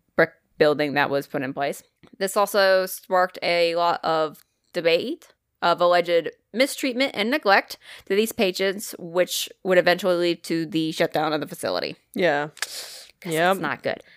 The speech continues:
Speaker 1: In nineteen fifty-seven, a building on the property was remodeled for the disabled and elderly. So now we have T B, disabled and elderly,
Speaker 2: Mm-hmm.
Speaker 1: and mentally handicapped people. So we are,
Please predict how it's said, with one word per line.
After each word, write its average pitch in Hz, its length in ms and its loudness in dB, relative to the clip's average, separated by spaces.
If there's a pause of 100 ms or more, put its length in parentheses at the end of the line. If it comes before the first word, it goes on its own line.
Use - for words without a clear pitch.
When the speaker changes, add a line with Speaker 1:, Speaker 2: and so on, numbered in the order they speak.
(240)
Speaker 1:
In 180 360 4
nineteen 175 380 0
fifty-seven, 170 800 0
a 175 180 2
building 175 340 2
on 185 60 -2
the 190 80 0
property 180 420 -2
was 160 200 2
remodeled 196 720 0
for 196 640 6 (200)
the 208 100 4
disabled 202 640 2
and 262 260 2
elderly. 147 520 0
So 160 100 -4
now 160 160 -4
we 156 140 -2
have 156 360 -4
T 226 200 -4
B, 220 340 0 (420)
disabled 156 420 2
and - 60 0
elderly, 156 520 2
Speaker 2:
Mm-hmm. 208 240 0
Speaker 1:
and 302 260 2
mentally 220 320 0
handicapped 359 460 -2
people. - 380 -4
So 165 180 -2
we 214 160 -2
are, 180 100 2